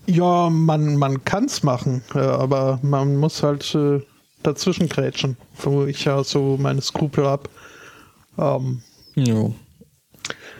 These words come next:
Speaker 1: ja, also es, es ist möglich, aber so, wenn man den Spielleiter machen ließe, wäre das Ganze schon relativ, äh, geätzt.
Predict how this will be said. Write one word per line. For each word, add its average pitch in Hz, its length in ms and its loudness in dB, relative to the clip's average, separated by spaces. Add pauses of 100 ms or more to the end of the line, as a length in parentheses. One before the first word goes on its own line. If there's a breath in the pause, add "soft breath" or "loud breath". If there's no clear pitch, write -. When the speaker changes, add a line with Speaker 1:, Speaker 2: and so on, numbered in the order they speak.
(840 loud breath)
Speaker 1:
ja, 131 500 0
also 139 300 2
es, 139 300 0
es 156 200 0
ist 196 260 0
möglich, 151 640 2
aber 135 480 2
so, 139 560 2
wenn 147 140 2
man 151 180 2
den 143 160 0
Spielleiter 143 540 0
machen 135 360 0
ließe, 165 880 0
wäre 143 240 2
das 131 220 -4
Ganze 127 500 -2
schon 123 340 -4
relativ, 127 720 -6
äh, 139 140 0
geätzt. 139 640 -2